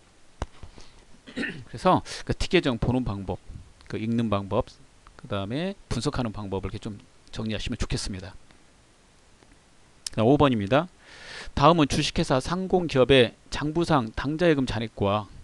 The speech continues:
은행의 당좌예금 잔액과의 차이를 나타낸 것이다. 십이월 삼십일일 은행 계정 조정표 작성 후 조정된 당좌예금 잔액은 얼마인가? 은행 계정 조정표는요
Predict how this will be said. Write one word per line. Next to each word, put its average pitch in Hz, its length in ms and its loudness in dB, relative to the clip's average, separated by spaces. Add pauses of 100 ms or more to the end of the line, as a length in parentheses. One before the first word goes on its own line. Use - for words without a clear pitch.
(680)
은행의 139 300 4
당좌예금 131 540 0
잔액과의 113 460 -2
차이를 135 300 -6
나타낸 110 300 -8
것이다. 107 400 -10 (140)
십이월 151 320 0
삼십일일 135 640 -4 (220)
은행 139 180 0
계정 123 280 -2
조정표 113 720 -6
작성 - 340 -8
후 127 240 -6 (480)
조정된 107 680 -6 (300)
당좌예금 101 460 -8
잔액은 101 340 -12
얼마인가? 92 480 -12 (1600)
은행 185 220 2
계정 180 260 0
조정표는요 143 880 -2